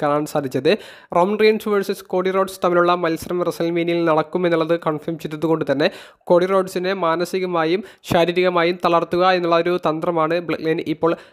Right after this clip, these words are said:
ആവിഷ്കരിച്ചിരിക്കുന്നത്. അതിൻ പ്രകാരമുള്ള ഒരു സ്റ്റെപ്പാണ് നമുക്ക് കാണാൻ സാധിച്ചത്. ഡ്രൂ മാക്കിൻറ്റയറിന് കോഡി റോഡ്സിനെതിരെ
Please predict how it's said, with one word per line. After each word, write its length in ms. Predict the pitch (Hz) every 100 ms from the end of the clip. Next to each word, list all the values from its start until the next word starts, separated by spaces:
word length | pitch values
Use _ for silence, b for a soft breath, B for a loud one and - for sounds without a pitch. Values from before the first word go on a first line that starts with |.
| B 165
ആവിഷ്കരിച്ചിരിക്കുന്നത്. 1080 | 160 170 - 185 160 160 156 151 143 165 -
അതിൻ 220 | 165 180 180
പ്രകാരമുള്ള 500 | 180 180 180 175 175
ഒരു 220 | 185 175
സ്റ്റെപ്പാണ് 500 | - 170 - 180 170
നമുക്ക് 300 | 165 160 160
കാണാൻ 220 | 156 147 156
സാധിച്ചത്. 500 | 156 143 139 151 175
ഡ്രൂ 240 | 165 175
മാക്കിൻറ്റയറിന് 640 | 180 170 180 175 175 170 180
കോഡി 280 | 180 175
റോഡ്സിനെതിരെ 560 | 175 175 175 175 170 175